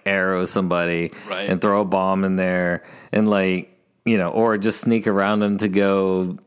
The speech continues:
Speaker 1: get to the shrine.
Speaker 2: Yeah.
Speaker 1: But yeah, that's, like, yeah, that's what happened in The Last of Us, 'cause I was, like, ready to just murder everything.
Speaker 2: That's
Speaker 1: And
Speaker 2: the hard part of the game is you
Speaker 1: Yeah.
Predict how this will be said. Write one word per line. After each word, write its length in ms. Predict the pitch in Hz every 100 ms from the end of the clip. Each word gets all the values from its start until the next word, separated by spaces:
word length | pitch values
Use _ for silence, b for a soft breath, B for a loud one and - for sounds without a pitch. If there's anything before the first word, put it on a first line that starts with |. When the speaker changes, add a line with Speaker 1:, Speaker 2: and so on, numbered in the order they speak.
| -
Speaker 1:
get 220 | - 107
to 80 | -
the 100 | 98
shrine. 640 | 95 - 95 87 90 92 87
Speaker 2:
Yeah. 220 | 156 101 B B B
Speaker 1:
But 120 | 123
yeah, 200 | 135 113
that's, 400 | 110 113 98 -
like, 320 | 113 98 92 117
yeah, 180 | 117
that's 240 | 107 151 151
what 280 | 156 139 -
happened 300 | 131 127 127
in 60 |
The 80 | 113
Last 300 | 107 113 -
of 80 | 104
Us, 100 | 101
'cause 140 | 110
I 80 | 107
was, 160 | 110 101
like, 380 | 101 90 92 -
ready 320 | 107 113 110
to 200 | 98 92
just 400 | 85 95 95 - - _ _ B B B B
murder 680 | 95 104 104 101 90 87 85 B B -
everything. 680 | 104 95 90 90 85 85 85
Speaker 2:
That's 180 | 160 180
Speaker 1:
And 80 |
Speaker 2:
the 40 | 165
hard 160 | 156 156
part 120 | 156
of 40 |
the 60 | 107
game 280 | 95 131 156
is 160 | 101 -
you 80 | 82
Speaker 1:
Yeah. 200 | 62